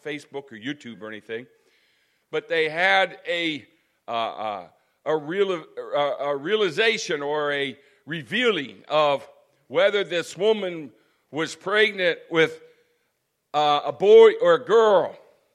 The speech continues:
And the way that they showed it was they shot off these things, pink or blue. And so there was two standing there. And they shot it off.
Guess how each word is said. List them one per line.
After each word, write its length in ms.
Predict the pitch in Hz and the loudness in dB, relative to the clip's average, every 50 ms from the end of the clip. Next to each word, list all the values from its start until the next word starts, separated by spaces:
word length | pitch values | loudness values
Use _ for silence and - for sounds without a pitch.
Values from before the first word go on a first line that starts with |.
| _ _ _ _ _ _ _ _ _ _ _ - | _ _ _ _ _ _ _ _ _ _ _ -12
And 100 | 143 165 | -8 -4
the 60 | 175 | -2
way 300 | 175 208 226 226 220 208 | 0 4 6 6 6 6
that 160 | 202 196 196 | 4 0 -2
they 180 | - 196 190 185 | -2 -2 -2 -2
showed 400 | - - - 190 214 214 208 214 | -4 0 2 4 6 6 6 4
it 140 | 202 - 156 | 2 0 2
was 320 | 175 175 170 175 165 131 | 2 2 2 2 0 0
they 380 | 127 175 175 175 165 135 - - | 2 2 4 4 2 -2 -6 -12
shot 360 | - - - 196 196 208 208 | -14 -8 -4 0 2 4 4
off 300 | 208 208 208 196 - - | 6 6 4 4 2 -2
these 240 | 175 175 165 - - | -10 -10 -10 -12 -10
things, 400 | - 196 208 202 180 156 123 - | -6 -4 -2 -2 -2 -4 -6 -8
pink 320 | - - 208 208 208 - | -6 -4 -4 -4 -4 -4
or 60 | 180 | -6
blue. 500 | 165 151 180 196 208 208 196 165 120 - - - - _ _ _ _ _ _ _ _ _ _ _ _ _ _ _ _ _ _ _ - | -4 2 6 8 10 10 10 8 6 0 -10 -20 -20 _ _ _ _ _ _ _ _ _ _ _ _ _ _ _ _ _ _ _ -20
And 140 | 131 135 - | -18 -8 -2
so 160 | 202 202 196 | 0 0 0
there 140 | 196 196 190 | 0 0 0
was 200 | 185 170 - - | -2 -2 -4 -6
two 280 | - - 233 240 220 | -8 -6 -6 -6 -6
standing 540 | - - - 226 233 233 233 226 220 208 190 | -6 -4 -2 -2 -2 0 -2 -2 -2 -4 -2
there. 360 | 170 151 139 123 104 - - - _ _ _ _ _ _ _ _ _ _ _ _ _ _ _ _ _ _ _ _ _ _ _ - | -2 -2 0 -2 -2 -4 -8 -16 _ _ _ _ _ _ _ _ _ _ _ _ _ _ _ _ _ _ _ _ _ _ _ 0
And 400 | 156 185 185 185 180 170 156 - - _ _ - | 4 4 4 4 2 0 -4 -10 -16 _ _ 2
they 180 | 165 175 190 175 | 4 4 4 2
shot 380 | - - - 220 220 226 220 | -2 -2 0 2 4 4 4
it 80 | 220 208 | 4 4
off. 540 | 208 220 226 220 180 - - - - - | 4 6 6 6 4 2 0 -6 -16 -20